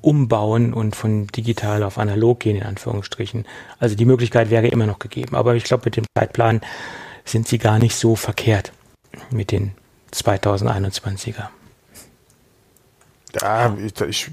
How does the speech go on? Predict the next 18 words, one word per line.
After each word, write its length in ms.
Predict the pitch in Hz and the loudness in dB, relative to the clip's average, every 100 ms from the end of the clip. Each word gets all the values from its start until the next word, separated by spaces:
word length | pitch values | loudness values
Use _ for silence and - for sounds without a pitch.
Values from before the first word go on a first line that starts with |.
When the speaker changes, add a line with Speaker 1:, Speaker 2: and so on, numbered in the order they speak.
| 139 | -4
Speaker 2:
also 140 | 104 95 | -4 -2
so 160 | 101 | -4
schwarz 360 | 101 - 113 123 | -2 -2 -2 -2
will 140 | 117 | -4
ich 200 | 113 - - | -4 -8 -8
mal, 680 | 107 101 104 104 104 107 104 | -2 0 2 0 0 -2 0
äh, 40 | |
Speaker 1:
Oh. 100 | 104 104 98 98 - | 2 0 -2 -8 -10
Speaker 2:
ich 160 | 117 104 | -6 -4
will 120 | 104 | -2
es 140 | 110 - | -4 -2
mal 120 | 107 | -2
nicht 140 | 104 - | -2 -4
sehen, 360 | 113 131 104 | -2 0 0
ja, 200 | 95 104 | -2 -2
aber 460 | - 95 95 92 98 - - - - - - | 0 0 2 0 -2 -8 -18 -20 -20 -20 -4
Speaker 1:
Ah, 220 | 143 135 | 2 6
ja. 140 | 123 | 6